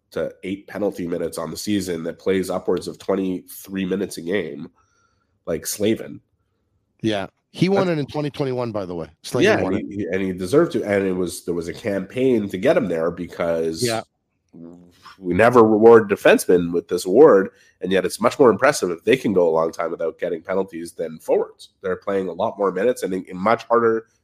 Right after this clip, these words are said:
Speaker 1: situations. Um, anyways, I had the other three. I had the three guys who were the finalists on my list, despite giving Marc-Andre Fleury my first award, my first, um, vote.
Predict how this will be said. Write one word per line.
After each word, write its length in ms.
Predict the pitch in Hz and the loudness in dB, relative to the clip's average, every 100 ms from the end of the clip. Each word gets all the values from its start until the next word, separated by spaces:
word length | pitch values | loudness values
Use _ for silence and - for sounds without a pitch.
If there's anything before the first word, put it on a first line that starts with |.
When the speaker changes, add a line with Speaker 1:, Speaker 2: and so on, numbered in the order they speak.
| - | -10
Speaker 1:
situations. 720 | 127 117 139 311 - _ _ _ _ _ _ | -8 -6 -6 -6 -10 _ _ _ _ _ _
Um, 540 | 92 101 101 101 98 95 _ _ _ _ _ _ | -2 0 2 2 -2 -10 _ _ _ _ _ _
anyways, 380 | 131 143 120 117 | 4 6 6 2
I 120 | 104 | -4
had 220 | 135 131 | 0 0
the 80 | 117 | 2
other 220 | 107 104 | 0 0
three. 640 | - 110 101 98 90 - - | -4 -8 -4 -4 -4 -10 -10
I 100 | 95 | 0
had 140 | 143 135 | 0 0
the 80 | |
three 280 | 110 147 165 | -8 0 2
guys 320 | 147 139 131 | 4 2 0
who 80 | - | 0
were 100 | 127 | 0
the 80 | 110 | 0
finalists 800 | - 101 98 90 85 - - _ _ _ _ _ _ _ _ | -2 -2 0 -2 -4 -10 -16 _ _ _ _ _ _ _ _
on 240 | 101 127 139 | -2 0 0
my 180 | 104 92 | 0 0
list, 420 | 107 90 - - | 0 -2 -8 -16
despite 360 | 90 - 95 | -10 -6 -4
giving 220 | 104 95 87 | -4 -4 -4
Marc-Andre 460 | 90 90 92 87 | -6 -6 -6 -8
Fleury 240 | - 95 87 | -6 -6 -4
my 120 | 85 | -8
first 360 | - 95 92 | -8 -8 -8
award, 420 | 87 104 98 85 95 _ _ | -6 -2 -2 -4 -8 _ _
my 160 | 92 85 | -10 -8
first, 380 | 110 98 - | -6 -6 -6
um, 360 | 90 85 80 80 - | -8 -8 -10 -16 -8
vote. 360 | 107 104 92 | -4 -4 -6